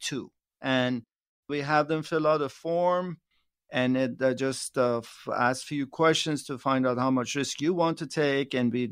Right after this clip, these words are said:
analyze your risk po-, uh, the investment portfolio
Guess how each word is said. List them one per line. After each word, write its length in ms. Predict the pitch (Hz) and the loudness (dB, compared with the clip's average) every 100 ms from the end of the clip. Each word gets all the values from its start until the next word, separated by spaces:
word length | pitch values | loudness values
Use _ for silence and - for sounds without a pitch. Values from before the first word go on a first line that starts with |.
| - | -2
analyze 540 | 139 156 156 151 147 123 | 0 2 2 2 2 0
your 140 | 127 | -2
risk 280 | 120 139 - | 0 -2 -2
po-, 140 | 131 | -4
uh, 320 | - 113 110 | 0 2 2
the 420 | 110 117 117 - 139 | 0 -2 -2 -2 0
investment 500 | 135 143 - 147 127 | 2 2 0 -2 0
portfolio 840 | 131 113 160 175 180 127 117 120 | -2 0 2 2 2 2 2 0